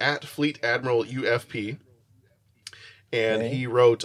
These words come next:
Speaker 1: "I recently heard the thirty-something podcast, at thirty podcast, discuss the original hashtag Naked Gun film and hashtag Police Squ-, Squad series. When theorizing who could lead a revival of the property, they came up with someone I agree with two hundred and forty percent.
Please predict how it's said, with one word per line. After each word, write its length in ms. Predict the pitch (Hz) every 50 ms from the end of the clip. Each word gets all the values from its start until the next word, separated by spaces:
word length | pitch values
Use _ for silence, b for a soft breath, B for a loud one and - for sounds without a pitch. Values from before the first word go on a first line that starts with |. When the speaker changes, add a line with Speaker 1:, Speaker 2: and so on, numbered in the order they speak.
| -
Speaker 1:
"I 80 | 110 110
recently 340 | 113 131 - 175 - 190 156
heard 180 | 143 139 143 131
the 80 | 120
thirty-something 540 | - - 131 131 131 123 139 127 117 123 113
podcast, 560 | 107 131 120 113 110 - 113 101 101 - - -
at 180 | 98 113 - -
thirty 220 | - 131 123 120
podcast, 480 | - 117 104 101 - 104 92 95 - -
discuss 400 | 107 104 - - 120 117 - -
the 120 | 117 107 104
original 520 | 104 120 123 113 117 117 107 107 107 95
hashtag 520 | - 101 107 110 110 - - 117 101 95 101
Naked 260 | 113 131 131 139 113
Gun 280 | 120 131 139 139 135 131
film 360 | - 120 98 95 95 104 101
and 140 | 90 95 95
hashtag 480 | 104 104 110 - - 117 107 104 -
Police 280 | - 127 147 175 - -
Squ-, 200 | - - - -
Squad 360 | - - - 104 95 92 90
series. 440 | - - 110 92 90 90 104 - - B B B B B B B B B B
When 180 | 117 120 120
theorizing 600 | 110 - 165 180 180 165 151 143 139 131 139 131
who 100 | 131 147
could 160 | 147 143 139 120
lead 160 | 135 135 135
a 60 | 131
revival 440 | 117 113 113 123 131 135 120 120 113
of 80 | 104
the 60 | 98 -
property, 400 | - 131 127 120 131 120 110 107
they 120 | 110 104
came 200 | - - 139 135
up 100 | 127 -
with 100 | 117 -
someone 260 | - 127 123 123 113
I 100 | 107 113
agree 280 | 113 104 107 123 131 127
with 200 | 120 117 113 -
two 200 | - - 165 147
hundred 260 | 147 143 143 139 123
and 100 | 120 113
forty 280 | - 135 127 123 123 110
percent. 480 | 110 107 - - 110 82 80 - -